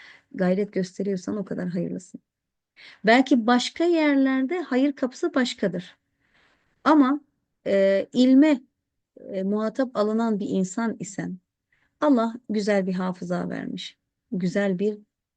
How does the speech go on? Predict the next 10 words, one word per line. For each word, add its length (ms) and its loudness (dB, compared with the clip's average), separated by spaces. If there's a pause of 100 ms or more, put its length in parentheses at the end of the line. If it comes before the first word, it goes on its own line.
üslup 460 -4
vermiş. 540 -10 (760)
Kırmıyorsun, 840 2
dökmüyorsun 800 -4 (420)
ya 160 4
da 140 4
bunun 200 6
için 240 2
çabalıyorsun. 800 -2 (840)
Ve 180 0